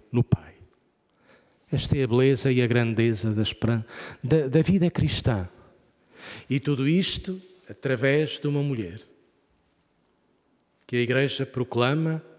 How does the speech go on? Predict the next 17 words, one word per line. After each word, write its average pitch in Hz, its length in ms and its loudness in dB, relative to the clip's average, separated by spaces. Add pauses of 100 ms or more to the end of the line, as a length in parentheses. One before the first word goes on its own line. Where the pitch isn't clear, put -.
(120)
Mãe 131 260 0
de 131 120 -4
Deus 98 420 -12 (1120)
e 113 80 -4
que - 100 -12
nós 117 240 0
hoje 131 200 0
celebramos 117 800 -2 (600)
nesta 120 680 -4 (300)
Eucaristia 113 1000 -4 (400)
de 107 200 -4
início 120 420 -4
de 98 160 -4
ano. 92 200 -10 (1700)
Todos 226 240 0
os 160 160 0
anos, 127 480 -2